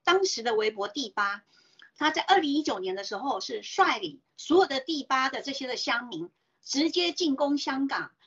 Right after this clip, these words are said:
要去反送中，然后去严厉谴责香港的朋友。所以在整个网络上面，中国网民就说，搞了老半天，原来微博第八的I P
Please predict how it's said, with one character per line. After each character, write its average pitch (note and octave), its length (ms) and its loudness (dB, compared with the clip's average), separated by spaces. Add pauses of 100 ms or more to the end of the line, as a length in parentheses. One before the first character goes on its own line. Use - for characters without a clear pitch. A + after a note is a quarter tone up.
要 C#4 160 4
去 C4+ 240 0
反 E3+ 360 2
送 B3 300 2
中， G#3+ 340 -2 (260)
然 A#3 100 2
后 D4 140 6
去 D4+ 240 -4
严 A#3+ 220 -4
厉 D#4+ 180 -2
谴 F3 220 -10
责 F3+ 100 -8
香 B3+ 220 -4
港 F3 160 -14
的 E3+ 40 -10
朋 E3 240 -6
友。 F#3+ 160 -14 (320)
所 - 160 0
以 G4 280 4
在 E4 360 4 (140)
整 A#3 160 -4
个 C4+ 140 -2
网 A3+ 180 -4
络 D#4 140 -2
上 D#4 160 0
面， C#4+ 160 2
中 F4+ 120 0
国 D4+ 120 2
网 A3+ 160 0
民 F#4+ 120 -4
就 C4 140 -4
说， B3+ 300 -2 (580)
搞 A3+ 140 2
了 A#4 100 -4
老 G4+ 140 0
半 C4 200 0
天， A3+ 340 -8 (120)
原 A3 180 -2
来 G#3 280 -2
微 A#3+ 160 6
博 A3+ 200 -2
第 C#4+ 180 -6
八 A#3 220 0
的 - 80 -8
I A#3 220 -2
P A#3+ 320 -12